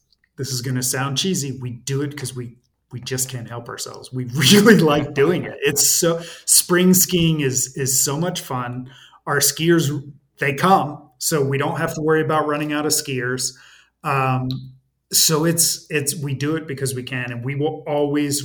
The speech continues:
run until we just don't feel comfortable being on the snow. That's, that's what we're gonna do every single year. And, uh, I believe,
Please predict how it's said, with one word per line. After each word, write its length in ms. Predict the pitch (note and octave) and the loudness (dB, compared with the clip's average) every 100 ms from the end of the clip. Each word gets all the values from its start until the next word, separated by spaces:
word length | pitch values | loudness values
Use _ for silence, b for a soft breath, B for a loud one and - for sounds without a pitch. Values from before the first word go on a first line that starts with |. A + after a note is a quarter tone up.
| A#2+ | -2
run 540 | C3 B2+ A#2+ A#2 A2+ b b b b b _ | 0 0 -2 -8 -12 b b b b b _
until 540 | C#3 B2+ B2+ C#3 B2 B2 | -4 -2 -2 -2 -2 -4
we 140 | B2+ | -6
just 260 | C3 C3 C3+ | -2 -2 -2
don't 220 | A2+ - | -6 -8
feel 160 | A#2+ | -12
comfortable 520 | A2 A#2+ A2+ A2+ A2 G#2+ | -12 -14 -16 -16 -16 -14
being 220 | A#2 A2+ | -14 -14
on 180 | G#2+ G#2+ | -18 -20
the 80 | A2 | -10
snow. 220 | - - - _ | -10 -8 -16 _
That's, 420 | C3 C3 C3 - - | -2 -2 -2 -6 -4
that's 640 | C3+ C3 - - - - B2 | -4 -2 -4 -6 -8 -12 -8
what 220 | B2+ A#2+ | -8 -8
we're 140 | A2+ | -12
gonna 220 | A#2 A#2 | -12 -14
do 220 | A2+ A2+ A2 | -12 -14 -12
every 220 | A2 A#2 | -12 -8
single 300 | - B2 A2+ | -8 -10 -14
year. 380 | A2 A2+ C3 A#2+ | -12 -6 -4 -4
And, 320 | A2+ A2 G#2+ | -8 -16 -14
uh, 260 | A2 A2 - B B B B - | -12 -12 -14 B B B B -6
I 140 | C#3 | -4
believe, 1080 | C3 C3+ A#2+ B2+ F#3+ A3+ C3+ A#2+ A#2 A#2 | -2 -4 -4 -4 -2 -2 -4 -8 -12 -14